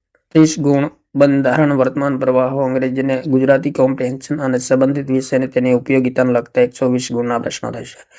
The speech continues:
ભાગ અમાં મિત્રો સાઠ ગુણના પ્રશ્નો, જેમાં તાર્કિક કસોટી,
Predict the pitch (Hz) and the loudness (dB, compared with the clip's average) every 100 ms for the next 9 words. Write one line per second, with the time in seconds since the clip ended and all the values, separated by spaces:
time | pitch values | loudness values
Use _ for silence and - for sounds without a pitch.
0 | - - _ _ - 160 160 156 151 147 | -20 -20 _ _ 4 8 10 10 8 6
1 | 143 139 139 131 131 131 131 139 131 135 | 4 2 -4 -2 -2 0 0 0 0 -2
2 | - 139 127 127 123 127 123 123 151 147 | -4 -4 0 2 0 0 0 0 -2 0
3 | 135 143 135 156 | -2 -2 -6 -10